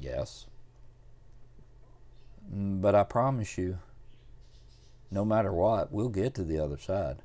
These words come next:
We might not survive twenty twenty-two. We might die in twenty twenty-two. But as long as we die with Christ,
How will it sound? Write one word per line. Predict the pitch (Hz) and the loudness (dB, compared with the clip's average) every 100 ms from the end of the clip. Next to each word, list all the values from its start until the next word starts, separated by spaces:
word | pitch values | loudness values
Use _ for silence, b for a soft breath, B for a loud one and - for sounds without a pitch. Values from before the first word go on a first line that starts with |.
| - - | -14 2
We | 156 | 4
might | 208 110 107 - | 4 2 2 0
not | 104 107 - | 0 0 -2
survive | - - 82 82 78 78 69 62 - - - - | -6 -6 -6 2 2 2 -4 -6 -8 -12 -14 -8
twenty | 98 85 | -6 -6
twenty-two. | 76 78 76 - 90 | -6 -8 -8 -6 -4
We | 113 | -2
might | 104 113 - - - | -2 -4 -6 -14 -2
die | - 123 135 98 | 2 2 2 -2
in | 98 | -4
twenty | 110 110 107 | -2 -4 -4
twenty-two. | 123 110 107 113 85 B B B B B B - | -4 -4 -2 -2 -4 B B B B B B 0
But | 113 | 2
as | 107 | 4
long | 113 120 | 4 2
as | 104 | 2
we | 117 | 2
die | 107 110 | 4 4
with | 107 107 - | 4 0 2
Christ, | 107 120 135 - | 2 2 -4 -10